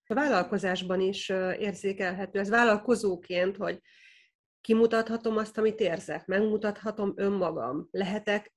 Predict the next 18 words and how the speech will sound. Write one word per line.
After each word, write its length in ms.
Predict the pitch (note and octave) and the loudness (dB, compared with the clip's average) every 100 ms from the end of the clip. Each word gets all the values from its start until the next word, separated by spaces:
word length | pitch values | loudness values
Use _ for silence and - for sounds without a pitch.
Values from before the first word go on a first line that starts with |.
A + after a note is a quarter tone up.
| - | 0
őszinte, 680 | G3+ G3+ - G3+ F3+ - E3+ | 4 4 2 -2 -2 -4 -4
mondjuk 280 | F3+ G3 | 0 0
azzal 200 | G3+ G3 | 0 0
az 120 | F#3+ F#3+ | -2 -2
üzleti 440 | G#3+ G3+ G3 G3+ | 0 2 2 0
partnerrel, 640 | G3+ F#3+ G#3 A3+ F3+ D#3+ | -2 -2 -2 0 0 0
vagy 120 | D#3+ | -2
akivel 300 | E3+ - D#3+ | -4 -4 -6
szeretnék 500 | E3 - F3+ G#3 G3+ | -4 -4 -2 2 2
együttműködni. 1120 | - G3 A3 A3+ A3 A3 C4 B3+ G3 E3+ - F#3 _ _ _ _ _ - - - - C#2 D2+ | 0 -2 -2 -2 -2 0 0 0 -2 -4 -6 -10 _ _ _ _ _ -20 -20 -20 -20 -14 -6
Most 160 | A#3 | -4
egyrészt 300 | - B3+ A3+ | 0 4 4
bennünk 320 | G3 A3 G#3 F#3+ | 6 6 6 4
van 140 | F#3+ | 0
az 140 | G3 | 0
a 100 | F#3+ | -4
kisgyerek 540 | - F#3+ - F3+ F#3 - | -4 -4 -2 0 -2 -4
is, 440 | C#4+ D#4+ - - | -6 -6 -8 -14